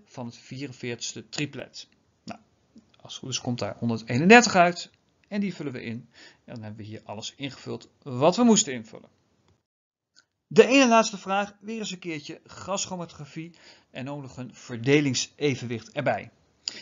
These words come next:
Nou, een ingewikkeld ding met allerlei pieken. Nou, het gaat eigenlijk om dat we twee dingen gaan bekijken. En we moeten ook twee stoffen met elkaar vergelijken.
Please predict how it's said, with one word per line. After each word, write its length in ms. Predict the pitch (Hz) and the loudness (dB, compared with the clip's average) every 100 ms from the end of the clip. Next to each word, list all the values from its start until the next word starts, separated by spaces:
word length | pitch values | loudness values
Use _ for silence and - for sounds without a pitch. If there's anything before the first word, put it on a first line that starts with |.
| - | -12
Nou, 140 | - 104 | -8 -6
een 80 | 165 | -6
ingewikkeld 680 | 165 196 233 - 185 - 139 | -2 -2 -2 -2 -4 -4 2
ding 260 | 175 196 | 2 2
met 200 | - 143 | -8 -6
allerlei 400 | - 180 151 123 | -2 0 0 -2
pieken. 460 | 120 - 254 254 240 _ | -4 -2 -2 -2 -8 _
Nou, 180 | - - | -18 -18
het 100 | - | -16
gaat 200 | 135 127 | -16 -14
eigenlijk 320 | 120 120 123 | -12 -12 -12
om 120 | 120 | -14
dat 100 | 113 | -14
we 160 | 113 _ | -18 _
twee 500 | - 147 147 196 202 | -8 -4 0 0 2
dingen 320 | 151 135 120 - - - _ | -2 -2 -6 -12 -20 -20 _
gaan 420 | - 127 110 104 _ _ | -10 -8 -8 -12 _ _
bekijken. 720 | 113 120 - 185 202 151 151 - - - _ | -10 -10 0 2 2 -2 -10 -16 -20 -20 _
En 200 | - 123 | -12 -8
we 60 | 120 | -8
moeten 220 | 131 127 | -8 -8
ook 180 | 131 - | -10 -4
twee 300 | - 131 123 | -2 0 -2
stoffen 480 | - - 208 165 131 | -2 2 2 2 -8
met 140 | 117 | -10
elkaar 380 | - 110 98 _ | -10 -10 -10 _
vergelijken. 880 | _ - 127 107 107 101 113 165 | _ -4 -4 -4 -8 -8 -8 -12